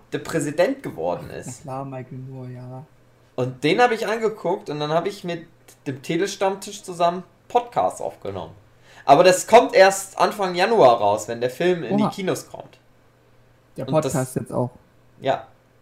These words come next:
Speaker 1: Und der Film
Speaker 2: Okay, du musst
Speaker 1: und der
Speaker 2: mir
Speaker 1: Podcast.
Speaker 2: was geben, ne?
Speaker 1: Nein, André, das ist doch vom Telestammtisch.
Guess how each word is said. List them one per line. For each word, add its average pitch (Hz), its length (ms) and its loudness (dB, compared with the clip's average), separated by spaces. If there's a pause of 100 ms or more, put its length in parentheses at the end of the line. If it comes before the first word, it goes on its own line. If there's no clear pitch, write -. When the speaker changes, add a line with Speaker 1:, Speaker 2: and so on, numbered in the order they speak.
(160)
Speaker 1:
Und 127 200 -4
der 202 80 -2
Film 151 280 0
Speaker 2:
Okay, 117 180 -4
du 147 80 -8
musst 180 140 -2
Speaker 1:
und 131 80 -4
der 165 100 6
Speaker 2:
mir 196 100 2
Speaker 1:
Podcast. 196 440 2
Speaker 2:
was 202 140 -8
geben, 165 260 -4
ne? 160 220 -8 (1400)
Speaker 1:
Nein, 160 400 -10
André, 135 320 -4
das 135 200 -16
ist 190 140 -20
doch 214 60 -8
vom 220 200 -4
Telestammtisch. 143 1040 -6